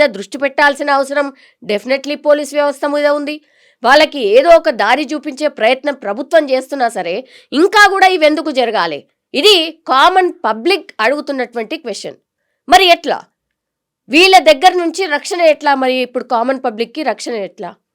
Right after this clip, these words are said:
ఖుషీతోని వాళ్ళు ఏదో షాప్ పెట్టుకుంటారు, చాలా కష్టపడి షాప్ పెట్టుకుంటారు, తర్వాత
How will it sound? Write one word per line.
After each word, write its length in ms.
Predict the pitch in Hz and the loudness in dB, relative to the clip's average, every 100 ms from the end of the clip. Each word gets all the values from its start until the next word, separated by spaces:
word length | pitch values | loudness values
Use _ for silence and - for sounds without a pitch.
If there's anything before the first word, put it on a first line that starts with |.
| _ _ _ _ _ _ | _ _ _ _ _ _
ఖుషీతోని 500 | 311 294 381 370 349 | 0 2 4 4 4
వాళ్ళు 220 | 349 320 | 2 2
ఏదో 280 | 311 320 311 - _ - | 4 4 2 -2 _ -4
షాప్ 380 | 285 285 285 | 2 4 4
పెట్టుకుంటారు, 480 | 294 294 302 277 269 277 | 2 0 -4 -2 -2 -2
చాలా 180 | 262 247 | 0 0
కష్టపడి 540 | 254 254 254 285 269 254 | 0 -4 -4 -2 -2 -4
షాప్ 320 | 247 240 226 | 0 0 0
పెట్టుకుంటారు, 600 | 254 254 247 226 226 233 - _ _ | -4 -4 -6 -2 -2 -4 -10 _ _
తర్వాత 580 | 240 277 277 294 277 254 | 2 4 4 4 4 2